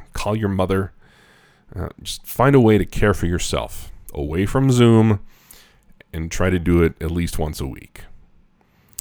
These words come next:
If you're able to get together with, uh, with your, uh, work colleagues in an outdoor and socially distant way, of course, do it. A focused mind will be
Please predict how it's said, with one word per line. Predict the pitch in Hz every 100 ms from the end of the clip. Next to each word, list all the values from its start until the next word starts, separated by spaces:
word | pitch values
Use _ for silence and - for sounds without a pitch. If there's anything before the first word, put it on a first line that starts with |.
| -
If | -
you're | 82
able | 95 104
to | 95
get | 110
together | - 107 123 135
with, | 110 107 - -
uh, | 110 107 104 101
with | - 117
your, | 117 104 _ _
uh, | - 101
work | 95 101 123
colleagues | - 165 107 104 113 - -
in | - 87
an | 87
outdoor | 95 98 101 104 104
and | 87
socially | 87 82 82
distant | 85 82 - 57
way, | 107 120
of | 76
course, | - 71 - - - _ 127
do | 175
it. | 330 - - - - _ - - - _ _ -
A | -
focused | - 131 - 135
mind | 110 110 92 76 80
will | 76
be | 69 76 76